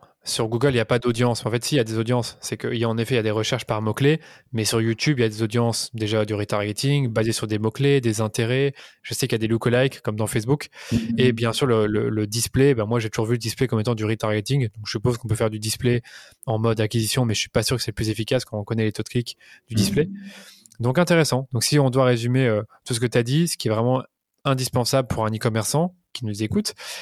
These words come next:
Speaker 1: c'est d'avoir du search et du shopping. Et après, bien sûr, si on veut s'étendre, on peut tester du, du display.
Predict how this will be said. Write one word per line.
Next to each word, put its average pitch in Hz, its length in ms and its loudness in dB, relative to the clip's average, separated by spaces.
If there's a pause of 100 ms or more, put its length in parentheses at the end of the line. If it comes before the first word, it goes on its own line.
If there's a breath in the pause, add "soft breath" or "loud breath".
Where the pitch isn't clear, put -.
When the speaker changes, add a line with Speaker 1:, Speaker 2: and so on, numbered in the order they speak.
(100)
Speaker 1:
c'est 139 340 2
d'avoir 117 300 2
du - 100 -16
search 135 500 0
et - 60 -4
du 113 100 0
shopping. 131 460 0
Et 107 60 0
après, 104 220 -4
bien 107 140 -4
sûr, 123 160 -4
si - 140 -8
on 107 60 -4
veut 107 100 -4
s'étendre, 113 400 -4
on 101 60 -8
peut - 100 -4
tester 104 320 -4
du, 104 240 -8 (380 loud breath)
du 113 80 -4
display. 123 500 0